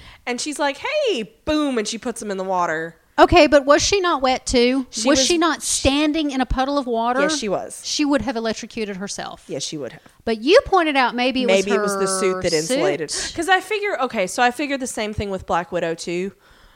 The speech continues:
Speaker 1: Um, Black Widow's covered from, aside from her zipper being, uh, down a little bit in the front.
Speaker 2: Which is just fine with me.
Speaker 1: Which is fine.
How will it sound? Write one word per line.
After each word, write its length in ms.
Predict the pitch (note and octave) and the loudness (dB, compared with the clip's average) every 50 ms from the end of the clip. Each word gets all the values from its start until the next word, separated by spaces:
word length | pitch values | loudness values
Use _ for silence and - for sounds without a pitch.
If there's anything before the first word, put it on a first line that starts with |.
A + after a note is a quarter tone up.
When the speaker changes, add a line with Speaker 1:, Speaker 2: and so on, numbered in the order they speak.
| _ _ _ _ _ - | _ _ _ _ _ -8
Speaker 1:
Um, 400 | G3 F#3+ F3+ F3 E3+ F3 E3+ - - _ _ _ _ | -4 -4 -4 -4 -6 -8 -12 -16 -20 _ _ _ _
Black 220 | B3+ A#3 A#3+ A#3+ - | 2 2 2 2 0
Widow's 240 | C4+ B3+ A#3 G#3 - | -2 -2 -2 -4 -6
covered 340 | - A3+ G#3+ G#3 G3 F#3+ - | -10 -10 -8 -8 -8 -10 -10
from, 500 | - G#3 F#3 F3 E3+ E3+ E3+ E3+ F3 - _ | -10 -8 -8 -8 -8 -8 -12 -16 -18 -20 _
aside 340 | G3 F#3 - G3+ F#3+ F#3 F#3 | -20 -12 -10 -8 -8 -8 -8
from 260 | - F#3 E3+ E3 D#3+ - | -10 -12 -12 -14 -16 -18
her 160 | - F#3 F3 | -18 -18 -16
zipper 320 | E3 F3+ F3+ F3+ F3+ E3+ | -14 -16 -14 -14 -14 -14
being, 340 | E3 E3+ D#3 D3+ D3+ D#3 D#3 D#3+ _ _ _ - | -14 -14 -14 -14 -14 -18 -20 -20 _ _ _ -12
uh, 220 | F#3+ F#3+ E3+ D3 - F3+ | -10 -10 -10 -10 -12 -12
down 280 | F3 F3+ E3 E3 E3 | -12 -10 -10 -10 -10
a 40 | E3 | -12
little 180 | E3 E3+ E3 E3+ | -12 -14 -14 -12
bit 140 | F#3 F3 C#3+ | -12 -14 -14
in 60 | E3+ | -14
the 60 | E3 | -16
front. 300 | D#3 - - G3+ F#3 A3+ C4 | -20 -14 -12 -8 0 2 2
Speaker 2:
Which 180 | C4 B3+ - | 2 2 0
is 100 | A#3+ G#3 | -4 -6
just 240 | - A3 G#3 - - | -6 -6 -8 -6 -6
fine 220 | - G3+ F#3+ G3+ B3 | -8 -6 -6 -6 -6
with 100 | - - | -6 -6
me. 120 | A3 F#3 | -6 -6
Speaker 1:
Which 120 | G3 C4 A#3 | -6 -8 -10
is 100 | G#3 - | -12 -12
fine. 300 | - F#3+ E3+ D#3 D#3 E3 | -10 -8 -8 -8 -10 -12